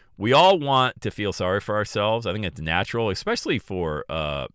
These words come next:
you know, a short period of time to have that quote unquote mourning period. "Oh my God, I lost this ability to do this." Okay.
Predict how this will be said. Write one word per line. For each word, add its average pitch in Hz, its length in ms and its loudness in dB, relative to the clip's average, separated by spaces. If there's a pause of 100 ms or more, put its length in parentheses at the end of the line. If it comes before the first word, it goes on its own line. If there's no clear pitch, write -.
you 92 100 -8
know, 78 140 -6
a 90 40 -8
short 120 260 -2
period 113 240 -2
of 90 60 -6
time 107 280 -4
to - 60 -8
have 85 160 -4
that 76 160 -2
quote 85 180 -6
unquote 78 260 -6
mourning 76 440 -4
period. 87 320 -2
"Oh 67 80 -6
my 53 120 -10
God, 50 220 -8
I 57 60 -8
lost 64 360 -6
this 69 160 -10
ability 69 440 -8
to 64 80 -10
do 71 180 -8
this." 69 220 -10
Okay. 65 320 -10